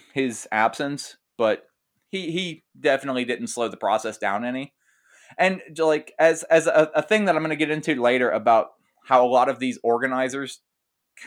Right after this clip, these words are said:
kind of became a little bougie, this dude's son is now a fucking professor of law at Yale.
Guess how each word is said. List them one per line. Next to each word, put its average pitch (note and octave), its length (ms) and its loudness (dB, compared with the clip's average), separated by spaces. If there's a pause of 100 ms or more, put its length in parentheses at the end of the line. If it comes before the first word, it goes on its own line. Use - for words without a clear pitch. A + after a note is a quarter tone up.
kind F#3 260 -2
of A#3+ 80 -2
became E3 480 -6 (300)
a - 80 -8
little E4 340 -6
bougie, B3+ 500 -2 (420)
this G#3 200 -2
dude's C#4+ 260 -2
son F3+ 580 4
is D3 140 -2
now D3 260 2
a D3+ 40 4
fucking D#3+ 420 0
professor C#3 640 2
of G#2 120 -2
law G#2+ 360 6
at - 100 -6
Yale. F#2 520 -4